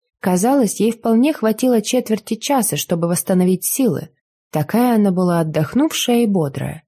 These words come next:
Разве что личико её было слегка помято и под глазами припухло. «Ба, да это же квартира Михаила Семёновича!»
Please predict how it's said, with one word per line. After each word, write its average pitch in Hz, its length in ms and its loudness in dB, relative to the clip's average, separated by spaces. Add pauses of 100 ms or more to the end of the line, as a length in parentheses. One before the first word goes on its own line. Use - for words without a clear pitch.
(340)
Разве 294 320 0
что - 160 -2
личико 277 460 2
её 175 220 2
было 175 220 0
слегка 190 380 -4
помято 190 480 0
и 143 60 -2
под 151 160 -6
глазами 160 480 0
припухло. 180 680 -6 (440)
«Ба, 226 440 2 (380)
да 254 180 0
это 277 180 0
же 247 120 2
квартира 254 540 0
Михаила 339 480 2
Семёновича!» 196 840 0